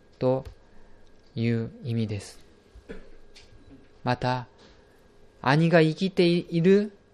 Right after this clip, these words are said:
うちなら何でもできたでしょうが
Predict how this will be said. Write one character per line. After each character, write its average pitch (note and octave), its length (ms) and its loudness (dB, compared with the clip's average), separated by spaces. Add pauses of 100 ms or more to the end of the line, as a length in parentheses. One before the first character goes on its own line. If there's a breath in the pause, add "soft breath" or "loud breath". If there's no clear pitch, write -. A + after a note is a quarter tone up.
(300)
う C#3 100 -4
ち D3+ 160 -2
な C#3 140 4
ら B2+ 300 0 (1000)
何 C3+ 260 2
で E3 140 6
も E3 120 4
で C3 160 -2
き - 100 -16
た C3+ 160 -6
で A#2 160 -2
し A#2+ 140 -8
ょ A2+ 180 0
う G#2+ 40 -10
が A2 260 -6